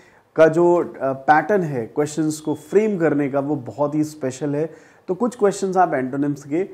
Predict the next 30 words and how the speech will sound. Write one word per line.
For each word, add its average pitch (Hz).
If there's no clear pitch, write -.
भी 170
सॉल्व 123
करें। 101
बाकी 196
ग्रामर 156
को 208
लेकर 185
के 185
मैं 165
बस 156
यही 147
कहना 165
चाहूँगा 156
कि 160
स्पॉटिंग 160
एरर्स 151
में 160
आपका 131
माइंड 139
अगर 151
रिलैक्स्ड 139
है, 185
बेहतरीन 180
आप 190
एनालिसिस 147
कर 135
सकते 120
हैं। 120
जो 180
भी 226